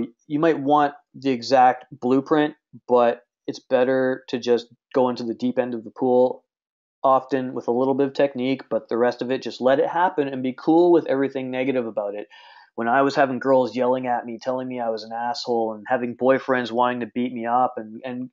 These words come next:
and, you know, getting a girl home and then having her naked and then sh-, and then not getting laid. Also, and I've had girls be like, "Well, I'll, you know, I don't wanna fuck," and they're, like, naked.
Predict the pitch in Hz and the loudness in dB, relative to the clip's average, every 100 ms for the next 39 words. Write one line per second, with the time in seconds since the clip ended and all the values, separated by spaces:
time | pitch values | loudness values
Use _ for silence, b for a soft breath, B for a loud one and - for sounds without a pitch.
0 | 143 143 156 131 131 170 165 143 147 143 | -10 -6 -4 -4 -2 -2 -4 -4 -2 -2
1 | 139 147 143 131 123 131 139 127 147 147 | 0 -4 -4 -8 -12 -10 -10 -2 -2 -2
2 | 127 120 - 131 139 160 156 139 123 123 | -4 -4 -6 -10 -6 -4 -2 -2 -2 -4
3 | 127 131 127 - 131 127 127 120 - _ | -6 -6 -12 -12 -10 -6 -6 -8 -14 _
4 | 131 127 131 143 135 117 120 139 202 101 | -14 -4 -2 0 -2 0 2 0 -2 -8
5 | 107 113 113 - _ 117 113 - 113 120 | -2 -2 -2 -12 _ -6 -4 -2 -2 0
6 | 113 113 104 - 151 147 - 143 _ _ | 0 0 -4 0 0 0 -2 -6 _ _
7 | 127 110 - 117 - 110 104 - 117 - | -8 -4 -2 -2 0 -2 -2 0 -2 -2
8 | 117 120 113 110 107 110 110 104 | -6 -2 0 -2 -6 -8 -8 -10